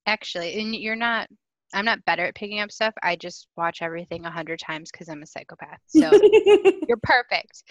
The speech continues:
Speaker 1: But yes, he said that. And I, I wanna say, and I didn't watch the original show in, like, full length. I watched, like, some of the episodes, but I wanna say that I read in the books that they're, like,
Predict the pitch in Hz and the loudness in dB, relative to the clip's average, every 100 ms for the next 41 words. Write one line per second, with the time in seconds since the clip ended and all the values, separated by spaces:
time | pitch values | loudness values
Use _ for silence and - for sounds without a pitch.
0 | - - 294 202 233 190 - 220 - 214 | -20 -4 -2 0 -2 -4 -8 -8 -4 -4
1 | 185 151 143 - 190 185 180 175 - - | 0 0 0 -4 -6 -2 -2 -4 -8 -8
2 | 185 180 _ 185 185 233 320 - 196 170 | -8 -10 _ -4 -2 -2 -4 -2 0 0
3 | 160 160 175 - _ _ - 180 180 208 | 0 -4 -8 -12 _ _ -6 -4 -4 -6
4 | 233 233 - 220 190 175 180 170 165 - | -4 -4 -4 -6 -4 -6 -8 -10 -10 -8
5 | 160 151 147 151 - _ _ _ - 175 | -6 -4 -6 -8 -12 _ _ _ -16 -14
6 | 170 147 147 _ _ _ _ 160 156 151 | -12 -10 -12 _ _ _ _ -6 -4 -6
7 | 147 147 139 175 _ 151 156 143 - 151 | -8 -6 -8 -8 _ -8 -4 -6 -8 -12
8 | - 156 151 147 - - - 196 214 214 | -12 -14 -10 -8 -8 -10 -10 -10 -10 -14
9 | _ - - _ 196 190 180 180 208 - | _ -20 -20 _ -2 0 0 -4 -4 -4
10 | 180 175 170 165 160 160 151 156 156 - | -4 -2 -4 -4 -2 -2 -2 -4 -8 -18
11 | _ _ 175 170 151 _ 208 175 160 - | _ _ -12 -10 -14 _ 0 2 0 -8
12 | - 170 - _ _ _ - 165 160 143 | -8 -8 -8 _ _ _ -10 -8 -8 -10